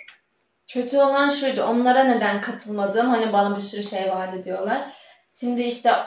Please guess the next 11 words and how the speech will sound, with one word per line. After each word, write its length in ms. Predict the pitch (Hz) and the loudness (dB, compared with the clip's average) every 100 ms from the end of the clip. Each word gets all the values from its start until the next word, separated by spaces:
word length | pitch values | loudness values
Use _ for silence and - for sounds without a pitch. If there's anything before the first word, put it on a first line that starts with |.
| - | 0
on 200 | 262 247 | 2 4
beş 220 | 226 - | 4 0
kişilik 480 | - 247 262 277 - | -6 -6 -4 -4 -4
grup, 320 | 233 220 220 | -4 -2 -4
sen 140 | 233 | -4
ona 240 | 226 247 247 | -2 0 -2
katılıyorsun 720 | 254 233 233 254 233 - 269 | -4 -8 -2 0 0 -2 0
ve 140 | 247 | 2
belli 280 | 220 233 233 | 4 2 2
görevlerin 720 | 214 208 208 208 220 220 208 | 0 2 0 0 -2 -2 -4
var, 220 | 196 240 | -2 -2